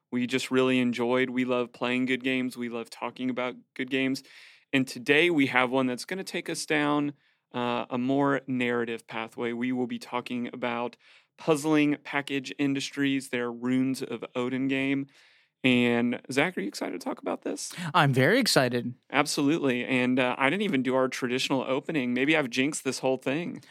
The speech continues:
Speaker 2: I was very scared for a little bit, but I really liked it.
Speaker 1: You wanna do it just to do it, just so everybody doesn't be like, someone says, "It's Jared," or, "It's Zach." Hey, everybody, it's Jared.
Speaker 2: Sometimes we have to keep 'em on their toes.
Speaker 1: Okay,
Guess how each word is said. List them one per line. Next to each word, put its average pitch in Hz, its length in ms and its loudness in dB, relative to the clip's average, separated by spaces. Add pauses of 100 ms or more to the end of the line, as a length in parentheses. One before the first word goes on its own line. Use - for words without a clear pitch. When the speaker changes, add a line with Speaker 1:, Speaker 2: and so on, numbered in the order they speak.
(160)
Speaker 2:
I 143 100 4
was 147 160 4
very 208 260 6
scared 185 480 4
for - 120 0
a 131 40 4
little 131 220 2
bit, 127 320 2
but 247 300 6
I 147 80 4
really 139 240 4
liked 127 240 -4
it. - 200 -10
Speaker 1:
You 135 140 4
wanna 135 180 4
do 135 200 2
it 139 80 4
just 127 260 -2
to - 80 -4
do 123 220 2
it, 160 140 2
just 127 180 -2
so 123 160 0
everybody 127 420 0
doesn't 120 380 -2
be 120 100 -4
like, 120 320 -6 (560)
someone 120 340 2
says, 120 300 0
"It's 139 220 0
Jared," 147 440 2
or, 120 240 -4
"It's 139 180 -2
Zach." 151 280 0
Hey, 175 140 8
everybody, 160 400 6
it's 165 120 4
Jared. 165 520 2
Speaker 2:
Sometimes 226 320 2
we 220 60 6
have 208 100 2
to - 60 -12
keep 135 180 0
'em 131 80 4
on 123 80 4
their 113 100 2
toes. 113 400 -2 (220)
Speaker 1:
Okay, 120 320 2